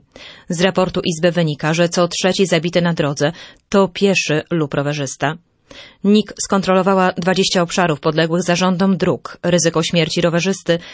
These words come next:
jest w naszym kraju o czternaście procent wyższe niż unijna średnia. Cztery lata więzienia dla Andrzeja N i dwa i pół roku dla Jolanty S.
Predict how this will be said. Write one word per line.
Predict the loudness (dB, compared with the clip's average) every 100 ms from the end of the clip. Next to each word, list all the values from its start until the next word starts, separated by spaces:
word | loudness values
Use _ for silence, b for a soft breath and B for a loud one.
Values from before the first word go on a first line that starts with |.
| B -2
jest | 0 0 0
w |
naszym | 0 0 -2
kraju | 0 0 2
o | 0 0
czternaście | -2 0 0 0 -2
procent | -2 -4 -4
wyższe | -2 -2 -4 -2 -4 -4 B B -2
niż | 0 -2 0
unijna | 0 2 0 -4 -4
średnia. | -4 -6 -4 -6 -6 -12 _ _ _ _ _ _ _ b b b b b b _
Cztery | -2 2 2
lata | 2 2
więzienia | 2 2 2 2 4 2
dla | 0 0
Andrzeja | -2 -2 0 0 0 -2
N | -4 -4 -8 -8 -4
i | -4
dwa | 0 -2 0
i | -2
pół | 0 2
roku | 0 0 -2
dla | 2 2
Jolanty | 2 2 0 -2 -4
S. | -6 -4